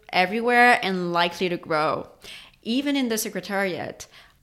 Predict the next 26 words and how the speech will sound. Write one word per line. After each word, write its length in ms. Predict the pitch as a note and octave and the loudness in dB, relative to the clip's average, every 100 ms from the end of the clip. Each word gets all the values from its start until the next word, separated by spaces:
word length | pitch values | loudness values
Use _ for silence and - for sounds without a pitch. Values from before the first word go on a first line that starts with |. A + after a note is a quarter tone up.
| - | -4
Only 300 | A#3 C4+ C#4+ | 2 6 6
the 100 | C4 | 6
U 160 | A3 | 2
N 140 | G#3+ G#3 | 2 0
chief 400 | - F#3 F3+ F3+ | 0 0 0 0
on 120 | F3 | -4
counterterrorism 960 | - F3 F3 E3 - A3+ G#3+ E3+ D#3+ E3 | -2 -4 -4 -6 -2 -2 -2 -2 -4 -4
has 320 | - E3+ - | -4 -6 -6
visited 500 | F3 E3+ G3+ F3+ E3 | -6 -2 2 2 0
the 100 | E3 | -2
region 300 | D#3+ D#3+ E3 | -2 -2 -4
of 160 | E3 E3 | -6 -6
Xinjiang 640 | - E3 D#3+ F#3 E3 F3 - - - - - | -6 -4 -2 -2 -2 -6 -10 -16 -16 -18 -12
because 360 | A#3 C#4 C#4 | -6 -4 -4
China 560 | - - B3 B3+ B3 B3 | -4 -2 0 2 2 0
rationalizes 1120 | G3 F3+ G#3 B3+ C4 G3+ F3+ E3+ E3+ F3 E3+ E3 | -2 0 0 0 -2 0 2 0 0 0 -2 -2
its 220 | E3 F3 | -6 -8
operations 680 | E3+ E3 F#3+ A3+ F#3+ E3+ | -6 -4 -2 -4 -6 -6
in 100 | E3 | -6
the 80 | D#3 | -6
region 560 | D#3 D#3+ D#3+ D#3 D#3+ D3+ - | -4 -4 -4 -6 -8 -8 -8
as 180 | F#3 | -6
a 60 | G3 | -6
fight 380 | - G#3 G#3 G#3+ | -4 -2 -2 -2
against 460 | G3 F#3 F3+ - | -4 -4 -4 -6
terrorism. 720 | F#3+ D#3+ C#3+ D#3+ - - - | -4 -2 -4 -6 -8 -10 -12